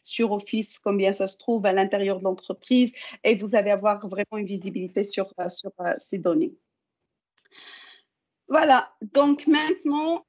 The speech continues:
euh, que vous avez une idée sur ce qu'il faut faire par rapport à chaque brique, il faut commencer à construire, euh, votre, euh, s-, stratégie de sécurité Zero Trust. Je ne vous cache pas qu'il n'y a aucun de mes clients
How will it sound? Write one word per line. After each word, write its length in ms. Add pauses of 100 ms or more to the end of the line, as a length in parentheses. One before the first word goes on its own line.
euh, 160
que 160
vous 320
avez 220
une 260
idée 320
sur 320
ce 160
qu'il 220
faut 180
faire 340 (120)
par 160
rapport 340
à 60
chaque 480
brique, 480 (100)
il 140
faut 180
commencer 720
à 100
construire, 720 (160)
euh, 80 (160)
votre, 720
euh, 580 (460)
s-, 240 (160)
stratégie 640
de 100
sécurité 560
Zero 260
Trust. 420 (540)
Je 140
ne 100
vous 160
cache 380
pas 180
qu'il 220
n'y 140
a 180 (280)
aucun 420
de 120
mes 220
clients 540